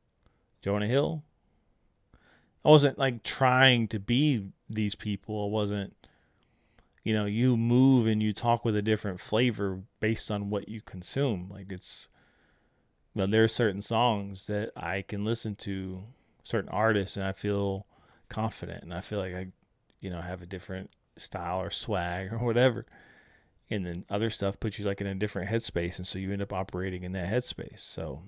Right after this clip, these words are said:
it's gonna be very important for me, abundantly important going forward, to, you know, consume the right things and, and not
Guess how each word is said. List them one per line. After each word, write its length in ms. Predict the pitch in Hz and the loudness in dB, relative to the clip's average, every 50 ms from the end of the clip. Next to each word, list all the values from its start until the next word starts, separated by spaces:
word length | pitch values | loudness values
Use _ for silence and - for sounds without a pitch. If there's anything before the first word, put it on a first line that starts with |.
| - - | -10 -8
it's 160 | - 101 - | -8 -4 -2
gonna 120 | 120 127 | 0 2
be 80 | 131 120 | 2 4
very 240 | 104 107 110 107 104 | 6 6 6 6 6
important 560 | 101 95 - - 120 113 95 95 90 87 - | 4 4 4 4 6 6 4 2 -2 -6 -8
for 140 | - 87 87 | -10 -8 -4
me, 380 | 95 113 123 113 98 92 90 95 - _ _ _ _ _ _ _ _ _ - _ _ _ _ _ _ _ _ - - | -2 -2 0 0 -2 -2 -4 -8 -14 _ _ _ _ _ _ _ _ _ -20 _ _ _ _ _ _ _ _ -12 -10
abundantly 600 | - 98 92 - 104 120 127 120 107 92 85 92 92 | -10 -8 -2 0 0 0 0 -2 -2 -4 -4 -6 -6
important 480 | 92 90 - - 98 82 73 85 92 | -6 -6 -6 -6 -6 -6 -8 -10 -10
going 240 | 92 95 87 82 82 | -8 -8 -8 -8 -8
forward, 540 | - - 104 107 104 95 87 80 78 76 - | -6 -2 0 0 0 0 -2 -4 -6 -8 -12
to, 400 | - - - 87 82 80 78 85 - _ _ _ _ _ _ _ _ _ _ _ _ _ _ _ _ _ _ | -14 -12 -10 -8 -8 -8 -10 -10 -14 _ _ _ _ _ _ _ _ _ _ _ _ _ _ _ _ _ _
you 80 | - 85 | -12 -10
know, 240 | 78 73 76 82 - - | -8 -8 -10 -10 -14 -14
consume 760 | - 101 90 - - - 123 117 113 110 104 101 95 92 95 104 | -12 -12 -8 -6 -2 0 2 2 2 2 0 -2 -4 -6 -6 -6
the 100 | - 98 | -6 -6
right 240 | 92 90 95 90 - | -4 -4 -6 -6 -6
things 440 | - 104 101 98 95 92 92 90 95 | -4 -4 -4 -2 -4 -4 -6 -6 -6
and, 220 | 87 82 82 80 | -8 -8 -8 -10
and 320 | - 78 98 90 87 87 | -10 -10 -8 -8 -6 -6
not 480 | 90 98 104 107 101 - - - - - | -4 -2 -2 -2 -2 -2 -4 -10 -14 -14